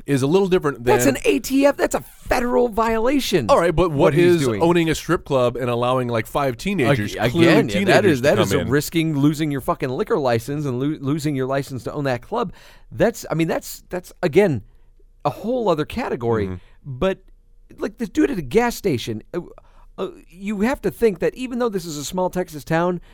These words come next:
Speaker 2: you still have to have some kind of surveillance in this store. And you've got yourself on camera giving a kid fucking beer?
Speaker 1: Yeah.
Speaker 2: And then the kid's, he goes outside and just drinks on the fucking
Speaker 1: <laughs>
Speaker 2: curb.
Speaker 1: I know.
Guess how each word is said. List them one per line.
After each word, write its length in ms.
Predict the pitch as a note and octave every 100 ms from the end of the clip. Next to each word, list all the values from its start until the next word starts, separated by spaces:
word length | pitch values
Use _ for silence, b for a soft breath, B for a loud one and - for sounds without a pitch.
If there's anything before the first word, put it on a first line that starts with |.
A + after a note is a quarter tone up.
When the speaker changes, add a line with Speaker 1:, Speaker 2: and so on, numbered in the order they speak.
| b
Speaker 2:
you 180 | - D#3
still 400 | - - A#3 A3+
have 220 | F3+ F3+
to 100 | D#3
have 340 | C#3 F3 D3+ A#2 b
some 240 | b - G#3+
kind 160 | G3+
of 60 | F3
surveillance 680 | - D3 G2 A2 D3 F#3+ -
in 120 | G#3
this 160 | A3
store. 420 | - A3+ A#3 A#3 - b b b b
And 200 | D#3 D#3
you've 220 | C#3+ G#3
got 160 | - A#3+
yourself 480 | E3+ C#3 - E3 -
on 160 | D3
camera 560 | A#2+ F3 A#3 D3+ G#2+ C3 - - - - G#2
giving 320 | F2+ F3+ A#3+ F#3
a 60 |
kid 400 | - - D3+ F#3
fucking 480 | - F#3 - B2+ F#2+
beer? 420 | - F#2+ D#3+ B3+ A#3
Speaker 1:
Yeah. 200 | C3+ A#3 - -
Speaker 2:
And 120 | G#3+
then 120 | G#4
the 80 | G4+
kid's, 400 | - D4 A#3+ F3 - b
he 140 | C4+
goes 280 | C4+ D#4 C4
outside 300 | C#4+ - D4
and 80 | G#3+
just 160 | F3+ C3
drinks 400 | B2 G3 E4 D4
on 140 | A#3+
the 60 | G3+
fucking 380 | B3+ B3 F#3+ C#3+
Speaker 1:
<laughs> 40 |
Speaker 2:
curb. 300 | - B3+ A#3
Speaker 1:
I 120 | B2+
know. 100 | -